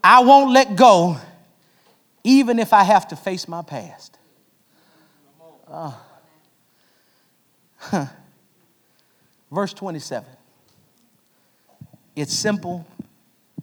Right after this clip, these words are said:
He says, "What is your name?" And he says, "Jacob."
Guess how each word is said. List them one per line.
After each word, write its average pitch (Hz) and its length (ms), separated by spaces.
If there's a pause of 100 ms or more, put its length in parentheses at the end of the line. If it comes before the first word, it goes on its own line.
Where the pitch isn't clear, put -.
(840)
He 202 100
says, 160 640 (680)
"What 208 160
is 160 120
your 135 100
name?" 123 360 (1800)
And 120 160
he 156 160
says, 110 760 (1120)
"Jacob." - 420